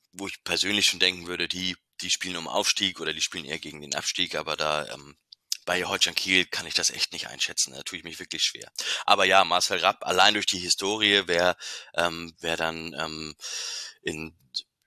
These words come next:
ja, wer aus, aus Teams kommt oder von Clubs kommt, die sowieso einen sehr modernen Fußball denken und sowieso modernere Trainingsansätze haben und so, die sind natürlich, ähm, ja, grundsätzlich in der ganzen Denkweise sind die sehr,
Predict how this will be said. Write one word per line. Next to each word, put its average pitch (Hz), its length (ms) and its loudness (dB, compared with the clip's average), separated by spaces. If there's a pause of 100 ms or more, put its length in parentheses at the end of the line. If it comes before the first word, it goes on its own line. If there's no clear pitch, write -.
(380)
ja, 87 320 2
wer 90 280 4 (220)
aus, - 300 4
aus - 260 2
Teams 123 480 6
kommt 110 400 6
oder 95 180 4
von 95 320 0
Clubs - 360 2
kommt, 101 340 2
die 95 80 -4
sowieso 92 340 -2
einen 95 300 -2
sehr 98 180 4
modernen 95 400 2
Fußball 101 460 2
denken 101 420 2
und 82 180 -8
sowieso 87 320 -4
modernere 87 560 -2
Trainingsansätze 92 800 0
haben 82 280 0
und 80 100 2
so, 80 160 2 (460)
die 85 80 0
sind 85 160 2
natürlich, 80 480 -4
ähm, 73 260 -14 (440)
ja, - 120 -6
grundsätzlich - 560 -2
in 71 80 -10
der 76 100 -4
ganzen 76 360 -2
Denkweise 78 800 0 (420)
sind 78 260 -4
die 80 120 -6
sehr, 78 420 0